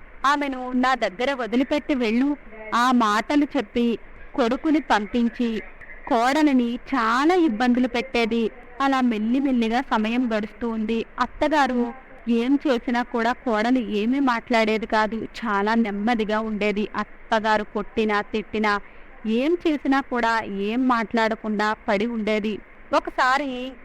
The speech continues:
తన భర్త సెలవుకు వచ్చాడు. తను కొన్ని రోజుల పాటు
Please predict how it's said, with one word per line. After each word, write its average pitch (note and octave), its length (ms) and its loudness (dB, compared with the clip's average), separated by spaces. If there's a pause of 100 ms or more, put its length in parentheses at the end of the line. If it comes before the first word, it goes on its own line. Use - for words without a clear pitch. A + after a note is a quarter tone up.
(320)
తన C#4+ 80 4
భర్త A#3+ 580 0 (100)
సెలవుకు B3+ 400 0
వచ్చాడు. A3+ 500 -2 (180)
తను C#4+ 100 0
కొన్ని C4 340 -2
రోజుల C#4 360 -2
పాటు C4+ 540 2